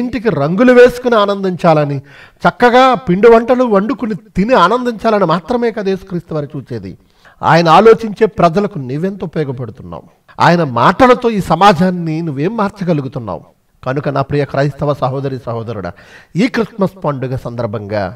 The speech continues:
దేవుని మాటలను కరపత్రాల రూపంలో ముద్రించి మీ గ్రామంలో పంచండి. లేని వారికి సహాయం చేయండి, పేదవారిని ఆదుకోండి. ఈ కరోనా విపత్తు కారణంగా, ఈ లాక్‌డౌన్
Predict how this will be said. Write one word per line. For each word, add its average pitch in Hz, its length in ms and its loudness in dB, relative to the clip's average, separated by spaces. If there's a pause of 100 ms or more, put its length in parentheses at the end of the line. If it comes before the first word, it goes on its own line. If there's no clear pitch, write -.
(400)
దేవుని 180 420 2
మాటలను 190 460 2
కరపత్రాల 180 640 2
రూపంలో 156 380 -4 (100)
ముద్రించి 165 500 -2 (260)
మీ 151 180 -2
గ్రామంలో 160 500 2
పంచండి. 113 480 -10 (380)
లేని 190 240 2
వారికి 202 240 2 (100)
సహాయం 151 420 0
చేయండి, 98 340 -12 (380)
పేదవారిని 208 480 4
ఆదుకోండి. 151 520 -4 (380)
ఈ 139 100 -4 (140)
కరోనా 190 420 4
విపత్తు 175 340 -2 (100)
కారణంగా, 143 480 0 (380)
ఈ - 20 -6 (120)
లాక్‌డౌన్ 185 440 2